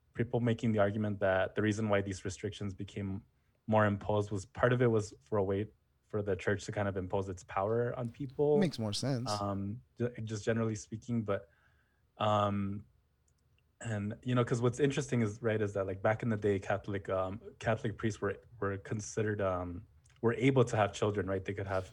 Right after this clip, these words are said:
Speaker 2: Yeah.
Speaker 1: they could have kids, they could have
Speaker 2: Yeah.
Speaker 1: wives and stuff like that. Um, but it wasn't later on until, in, I don't, I'm not familiar if, um,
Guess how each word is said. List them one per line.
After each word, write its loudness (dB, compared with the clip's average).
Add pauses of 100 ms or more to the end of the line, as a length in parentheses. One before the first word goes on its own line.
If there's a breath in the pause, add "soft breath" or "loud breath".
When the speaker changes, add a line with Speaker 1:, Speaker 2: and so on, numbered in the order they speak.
(160)
Speaker 2:
Yeah. -6
Speaker 1:
they 0
could -4
have -4
kids, 0
they -2
could -4
have 2
Speaker 2:
Yeah. 0
Speaker 1:
wives 0
and -4
stuff -6
like -2
that. 0 (520 soft breath)
Um, 4
but 6
it 8
wasn't 8
later 8
on 4
until, 0
in, 0 (460)
I 4
don't, 4
I'm 0
not 4
familiar 2
if, -6
um, -4